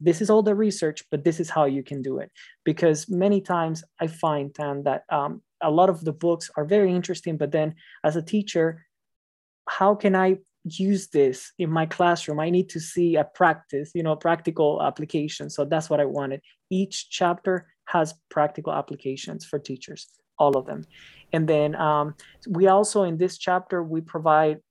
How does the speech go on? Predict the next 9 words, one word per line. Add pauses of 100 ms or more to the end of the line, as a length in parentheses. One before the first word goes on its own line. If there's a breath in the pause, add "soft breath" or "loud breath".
(100)
a,
a
brief
excerpt
of,
or
a
brief
overview